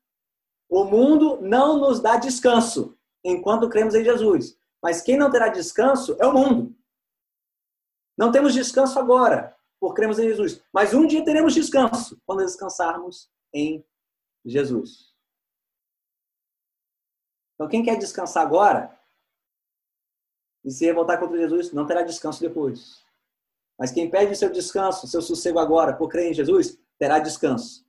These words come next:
no fim dessa história. Esse é o encorajamento. Nessa vida, aflições. Nessa vida, não tem descanso para os fiéis em Jesus. Mas o nosso descanso nos aguarda. Jesus voltará e nos guardará, se perseverarmos nele até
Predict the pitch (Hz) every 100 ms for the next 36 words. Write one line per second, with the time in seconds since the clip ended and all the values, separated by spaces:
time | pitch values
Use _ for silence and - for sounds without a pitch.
0 | _ 143 127 120 113 - 113 101 - _
1 | _ _ _ _ - 143 143 135 131 131
2 | 127 127 113 - _ _ - 131 170 190
3 | 160 175 220 233 - - 151 185 175 180
4 | 135 - - _ _ - 165 - 180 165
5 | 196 254 262 - 156 185 220 - 233 196
6 | - 160 160 - 160 151 160 170 170 147
7 | 117 _ _ _ _ _ _ _ _ 104
8 | 104 117 117 127 - 117 117 123 127 110
9 | 101 - _ _ _ _ _ _ _ -
10 | 117 120 113 110 117 104 - _ _ _
11 | _ _ _ _ - 107 110 113 110 107
12 | 98 - _ _ _ _ _ _ - 117
13 | 120 127 117 120 131 135 120 117 113 -
14 | 113 117 107 104 104